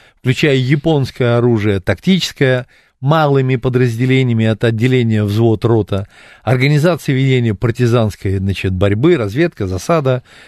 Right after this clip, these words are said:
диверсия, нападение на объекты, смена базы, тактика выхода.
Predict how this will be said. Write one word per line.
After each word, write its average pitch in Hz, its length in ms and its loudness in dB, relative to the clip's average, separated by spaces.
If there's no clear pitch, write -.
диверсия, 139 580 0
нападение 123 640 0
на 107 220 0
объекты, 123 480 -2
смена 107 440 -6
базы, 123 400 -2
тактика 107 480 -4
выхода. 131 560 0